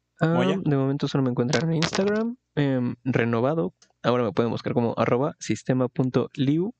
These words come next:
Speaker 1: así como suena, y nada más.
Speaker 2: Nice, a mí me pueden encontrar como Shoko Streamer en Twitch,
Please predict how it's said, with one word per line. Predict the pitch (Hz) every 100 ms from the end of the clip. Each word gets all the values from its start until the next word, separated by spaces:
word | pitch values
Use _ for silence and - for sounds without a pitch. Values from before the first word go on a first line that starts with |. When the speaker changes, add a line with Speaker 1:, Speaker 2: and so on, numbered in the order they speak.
| -
Speaker 1:
así | 113 117
como | 117 117
suena, | 160 185 247 - -
y | 131 120 - _ _ _
nada | - 110
más. | - - _ _ _ _ _ _ _ _ _ _ _ _ _ _ _ _ _ _ _ _ _ _ _ _ -
Speaker 2:
Nice, | 120 107 120
a |
mí | 120
me |
pueden | 123 123
encontrar | 110 101 95 110 110
como | 107 101 98 95
Shoko | - 104 101
Streamer | - 139 139
en | 104 98
Twitch, | 156 202 -